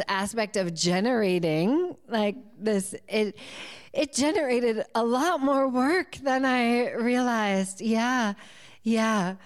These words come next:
yeah. So, um, um, how I handle that at the moment is, um, this combination of staying focused with what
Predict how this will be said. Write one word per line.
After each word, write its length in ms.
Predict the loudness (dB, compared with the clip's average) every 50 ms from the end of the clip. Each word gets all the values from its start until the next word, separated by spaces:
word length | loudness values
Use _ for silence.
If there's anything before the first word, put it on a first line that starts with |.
| -20 -20 -20 -20 -20 -10 -4
yeah. 380 | 0 0 2 2 2 0 -2 -4 -6 -14 -20 -20 -20 -20 -20 -16
So, 600 | -10 -6 -4 0 0 2 2 2 2 2 0 0 -2
um, 680 | -2 -2 0 0 0 2 2 2 2 0 0 -2 -2 -6 -10 -18 -20 -20 -20 -20 -20 -20 -20 -20 -20 -20 -20 -20 -20 -20 -20 -20 -10 -4
um, 1040 | -2 0 0 0 0 2 2 2 2 2 2 2 2 2 2 2 2 0 0 -2 -4 -8 -16 -20 -20 -20 -20 -20 -20 -20 -20 -20 -20 -20 -20 -20 -20 -20 -20 -20 -20 -20 -20 -20 -20 -20 -20 -20 -20 -20 -20 -20 -20 -20 -20 -20 -20 -20 -20 -20 -20 -20 -20 -20 -20 -20 -20 -20 -20 -20 -20 -20 -20 -20 -18 -18 -14 -6 -2
how 340 | 0 0 2 2 2 2
I 120 | 2 2 2
handle 560 | 2 0 -2 -2 -2 0 0 2 2 0 2
that 300 | 2 0 0 0 -2 -2
at 160 | -4 -4 -2
the 80 | 0 0
moment 640 | 2 2 2 2 4 4 4 4 4 2 2 0 -4 -12 -20 -20 -20 -20 -10 -4
is, 440 | -2 0 2 2 2 2 0 -2 -6 -12 -12 -6 -4
um, 380 | -2 -2 -2 -2 -4 -6 -12 -14 -20 -20 -14 -6
this 260 | -2 -2 -2 -2 -2
combination 840 | -4 -4 -2 -2 0 0 0 2 0 2 2 2 2 2 2 0 0
of 260 | 0 -2 -2 -2 -4
staying 640 | -6 -4 -2 0 0 2 2 0 0 0 -2 -4 -8 -12 -20 -20 -20
focused 720 | -16 -10 -4 -2 -2 -2 -2 0 0 0 0 -2 -4 -4 -2
with 220 | 0 0 0 -2 -2
what 520 | -2 -2 0 2 2 2 2 2 0 -2